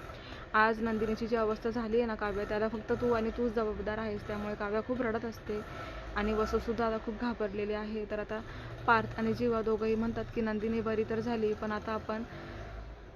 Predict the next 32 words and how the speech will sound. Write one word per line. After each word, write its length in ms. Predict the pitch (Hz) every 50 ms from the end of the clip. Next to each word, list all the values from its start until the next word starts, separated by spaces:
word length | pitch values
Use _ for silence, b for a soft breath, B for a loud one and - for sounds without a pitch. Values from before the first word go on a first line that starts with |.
| - -
असं 200 | 226 226 226 262
काहीतरी 320 | 254 254 247 233 254 247 247
करूयात 380 | - 247 233 247 247 233 226 220 -
की 80 | 233 214
दीपक 300 | 226 226 - 226 226 220 -
पुन्हा 260 | 233 226 226 226 233
आपलं 240 | 220 214 - 226 233
नाव 200 | 226 214 214 220
घेणारच 440 | 214 240 226 214 208 208 214 208 - 233
नाही, 240 | 240 233 226 220 214
त्यामुळे 400 | 226 214 208 214 226 220 214 220
आता 180 | 208 - 233
त्याचा 200 | 208 214 208 226
कसा 260 | 220 220 220 254 254
बंदोबस्त 500 | 247 254 240 226 226 214 220 214 - - 220 214
करायचा 320 | 220 214 226 220 208 226
याच्याबद्दल 560 | 214 208 202 - 208 196 214 214 196 208 208 208
पार्थ 380 | 208 214 202 202 196 - -
आणि 160 | 208 208 208
जीवा 260 | 202 220 226 214 220 233
विचार 320 | 226 214 196 208 202 202
करत 240 | 190 202 196 196 196
असतात." 360 | 196 190 - - 214 202 202 - - - - - - - - - - -
त्यानंतर 360 | 202 202 208 208 202 214 214 220
ते 80 | 226
दोघंही 320 | 202 220 220 202 220 214 214
भाऊ 180 | 208 233 226 220
आता 220 | 214 208 208 214
एकमेकांचा 480 | 208 208 220 208 202 214 214 208 - 226
हात 200 | 214 214 208 214
हातात 240 | 214 202 - 202 202 - -
घेतात 300 | 226 208 - 202 202